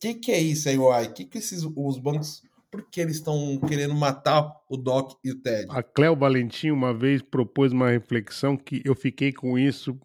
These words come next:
Speaker 2: que ela falou assim, "Uai, da onde que você acha que veio o Pix?" É um P dois P, cara, entendeu? E o mais legal é que a gente que acredita na, na revolução das criptomoedas, uma das propostas de Satoshi Nakamoto é justamente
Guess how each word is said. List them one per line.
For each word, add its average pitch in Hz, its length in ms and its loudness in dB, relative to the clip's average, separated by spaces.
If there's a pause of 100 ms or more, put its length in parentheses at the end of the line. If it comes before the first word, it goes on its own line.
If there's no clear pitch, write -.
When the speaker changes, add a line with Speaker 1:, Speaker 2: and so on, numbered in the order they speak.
Speaker 2:
que - 60 -6
ela 127 100 -2
falou 135 280 -4
assim, 127 360 -6 (160)
"Uai, 165 360 0 (340)
da 156 180 0
onde 269 320 0
que 240 140 -6
você 196 340 -4
acha 143 480 -2 (220)
que 143 140 -6
veio 135 260 -2
o 139 60 -6
Pix?" - 240 -8 (160)
É 220 100 0
um 277 60 2
P 294 200 2
dois 311 300 2
P, 247 320 2
cara, 92 640 -6
entendeu? 143 540 -4
E 139 100 0
o 156 60 2
mais 175 280 4
legal 135 540 4
é 120 80 2
que - 140 -6
a 123 80 4
gente 143 320 4
que - 80 0
acredita 139 520 2
na, 123 160 0
na 123 160 -2
revolução 123 680 -2
das 117 120 -2
criptomoedas, 117 840 -2
uma 202 180 -2
das 208 140 2
propostas 147 680 -2
de 120 80 -8
Satoshi 123 640 -4
Nakamoto 117 720 -4
é 123 80 -2
justamente 139 880 -2